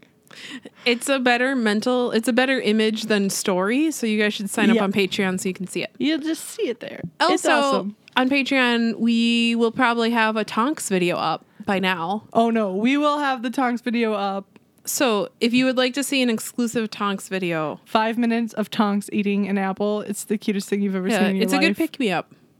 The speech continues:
Speaker 1: Watch it on a Monday morning.
Speaker 2: Or, like, all day Monday. Just put it on a loop.
Speaker 1: Just on the loop.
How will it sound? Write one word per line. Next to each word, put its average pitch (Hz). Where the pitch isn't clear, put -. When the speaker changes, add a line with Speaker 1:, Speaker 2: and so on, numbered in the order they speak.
Speaker 1:
Watch -
it 269
on 254
a 247
Monday 247
morning. 233
Speaker 2:
Or, 220
like, 226
all 202
day 190
Monday. 190
Just -
put 277
it 247
on 220
a 214
loop. 196
Speaker 1:
Just 285
on 277
the 247
loop. 185